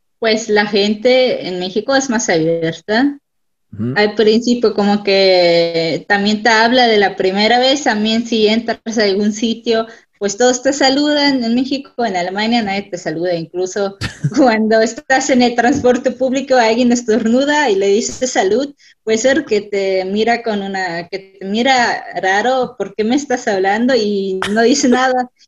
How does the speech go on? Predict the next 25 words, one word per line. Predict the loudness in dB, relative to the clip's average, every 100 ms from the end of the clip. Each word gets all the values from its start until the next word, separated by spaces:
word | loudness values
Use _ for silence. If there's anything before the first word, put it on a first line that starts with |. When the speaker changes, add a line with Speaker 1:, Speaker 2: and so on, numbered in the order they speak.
| -2
Speaker 1:
Y | 0
eso | 2 2
jamás | 2 2 0
te | -2
pasaría | -4 -2 0 2 2 0
en | 0
México, | -4 -4 -6 -8
supongo. | -8 _ -16 -12 -14 -12
Así | -12 -10
que, | -2
Speaker 2:
Claro, | 0 0 -2
claro. | -2 -2 -4 -12 _ -20 -20 _ -12
Speaker 1:
eh, | -10 -10 -12 -18 _ -6
a | -4
gente | -2 0 2 2
desconocida, | 0 -2 -4 -4 -4 -2 0 0 0
las, | -4 -4 -6
los | -8 -8 -8
mexicanos | -12 -6 -6 -4
están | -6 -10
más | -10
abiertos | -8 -8 -8 -12 -10
y | -8
la | -6
hablan | -6 -8 -10 -12 -14 -14